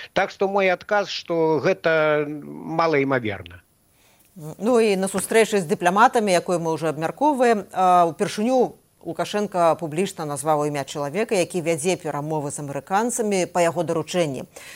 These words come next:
Speaker 2: Гэта згаданы раней ужо Валянцін Рыбакоў, сталы прадстаўнік Беларусі ў Злучаных Штатах. Ён працаваў у амбасадзе Беларусі ў З Ш А, быў паслом па асобых даручэннях, быў памочнікам Лукашэнкі, намеснікам міністра замежных спраў і ўжо сем гадоў прадстаўнік Беларусі пры аан. Ён муж віцэ-прэм'еркі Наталі Пяткевіч.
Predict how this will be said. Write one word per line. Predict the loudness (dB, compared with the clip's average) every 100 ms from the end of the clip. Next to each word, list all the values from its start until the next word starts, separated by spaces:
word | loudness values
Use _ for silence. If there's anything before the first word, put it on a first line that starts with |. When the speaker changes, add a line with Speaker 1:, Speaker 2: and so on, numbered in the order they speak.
| -8
Speaker 2:
Гэта | -4 -2
згаданы | -2 -2 2 2 2
раней | -2 -2 -4
ужо | -4 -6
Валянцін | -6 -8 -8 -6
Рыбакоў, | -6 -6 -6 0 0 0
сталы | 0 4 4 4
прадстаўнік | -2 -6 -6 -6 -6
Беларусі | -6 -6 -6 -6 -6
ў | -4 -4 -6
Злучаных | -6 -6 -8 -10
Штатах. | -4 0 0 -2 -14 -18 -10
Ён | -4 -2
працаваў | 0 -2 4 4 4
у |
амбасадзе | 0 -2 -2 -4 -6
Беларусі | -6 -6 -8 -10
ў |
З | -10
Ш | 2 6 6
А, |
быў | 4 -2
паслом | -4 -4 -4 -4
па | -6
асобых | -6 -8 -8
даручэннях, | -8 -8 -2 0 0 -2
быў | -2 -2
памочнікам | -2 -6 -8 -10 -8 -6
Лукашэнкі, | -6 -4 -2 -2 -4
намеснікам | -6 -4 -4 -4 -2 -2
міністра | -2 -2 -4 -4 -6 -8 -20 -8
замежных | -2 -2 -2 -4
спраў | -2 2 2 2
і | -2
ўжо |
сем | -2 -2 -2
гадоў | 0 0
прадстаўнік | -2 -4 -4 -4 -4
Беларусі | -4 -4 -4 -8 -8
пры | -4
аан. | -2 -2 -4 -4
Ён | -6 -4
муж | -6 -8
віцэ-прэм'еркі | -8 -10 -10 -10 -8 -8 -8
Наталі | -6 -4 -4
Пяткевіч. | -6 -10 -8 -8 -8 -14